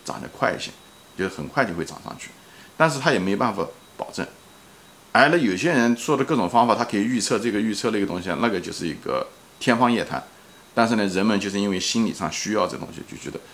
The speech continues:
他们总是相信有一个完美的，就是可以预测未来的，他们老是追-，追求这个东西。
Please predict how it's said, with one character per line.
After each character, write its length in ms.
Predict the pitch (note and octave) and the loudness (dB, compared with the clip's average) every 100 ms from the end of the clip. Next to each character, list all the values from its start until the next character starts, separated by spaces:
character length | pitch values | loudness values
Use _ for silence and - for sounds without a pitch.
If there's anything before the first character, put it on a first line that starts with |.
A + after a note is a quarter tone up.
| - | -8
他 100 | - | 0
们 80 | A#2 | 0
总 160 | D3 B2 | 0 -6
是 160 | A2 | -6
相 260 | G2 A2+ A2 | 0 2 2
信 180 | A#2+ - - | 0 -4 -8
有 180 | D#2+ E2 | -6 -2
一 60 | F2+ | 0
个 80 | F#2 | 2
完 240 | D#2 F2 | 4 4
美 120 | D2 | 2
的， 100 | B1+ | -4
就 140 | D2 E2 | -6 -6
是 140 | - - | -6 -10
可 200 | - G#2 | -2 0
以 120 | F#2+ | 0
预 180 | D#2+ G2 | -2 -2
测 220 | - F#2 | 0 0
未 160 | F2+ | 2
来 140 | C2+ A#1 | -2 -4
的， 120 | - - - - | -6 -10 -20 -10
他 160 | - F#2 | -2 0
们 100 | G2 | 0
老 120 | - | -4
是 100 | E2 | -8
追-， 220 | D#2+ G#2 | -4 -4
追 180 | - G#2+ | -2 -2
求 160 | - D2 | -2 -4
这 140 | G2+ | -4
个 60 | C#2+ | -6
东 120 | A#1+ | -8
西。 140 | - | -10